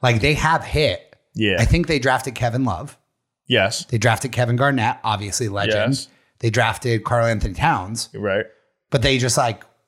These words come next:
Speaker 2: Miss really hard, too.
Speaker 1: they, like, miss around those guys, and then those guys leave and go win championships with other teams.
Speaker 2: Yeah. Yeah,
Speaker 1: Constantly.
Speaker 2: it's true.
Speaker 1: It's, like, a constant thing for the
Speaker 2: It's actually
Speaker 1: Timberwolves.
Speaker 2: true in those two instances, and then Towns is just still on the team, so.
Speaker 1: Yeah.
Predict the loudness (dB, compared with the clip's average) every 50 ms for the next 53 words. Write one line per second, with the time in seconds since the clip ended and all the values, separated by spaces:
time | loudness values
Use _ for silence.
0 | _ _ _ _ _ -6 -4 0 2 2 2 2 0 -4 -4 -6 -4 -4 -4 -4
1 | -2 -2 -4 -4 -4 -6 -6 -6 -6 -8 -12 _ _ _ -2 0 2 2 4 2
2 | 2 2 2 4 2 2 2 0 -2 -2 -2 0 2 2 4 2 2 2 0 0
3 | 0 0 0 0 -2 -2 -2 0 0 2 2 0 0 -4 -6 -8 -8 -4 0 2
4 | 2 2 2 2 0 0 2 0 0 0 -2 -2 -2 0 2 2 2 2 2 2
5 | 2 2 2 2 0 -2 -2 -2 -2 -2 -4 -4 -2 -4 -4 -4 -2 -4 -4 -4
6 | -2 -2 -2 -2 -2 -2 -4 -4 -6 -6 -6 -12 -12 -8 -4 0 0 0 0 -2
7 | -6 -10 _ _ _ _ -2 2 2 4 4 2 0 0 0 -2 -2 -2 -4 -10
8 | -14 -6 -2 0 0 0 0 -2 -2 0 0 0 -2 -2 -4 -4 -2 -2 -2 -4
9 | -4 -4 -4 -4 0 2 2 2 2 0 0 0 0 0 0 0 2 2 2 0
10 | -2 -4 -4 -4 -4 -2 -2 -2 -2 -4 -6 -8 -8 -6 -6 -8 -8 -10 -12 _
11 | -4 0 0 2 2 2 -2 -4 -6 -8 -12 -10 -6 -6 -4 -4 -4 -6 -6 -10
12 | -8 -6 -6 -6 -6 -6 -8 -6 -2 0 0 0 0 -2 -4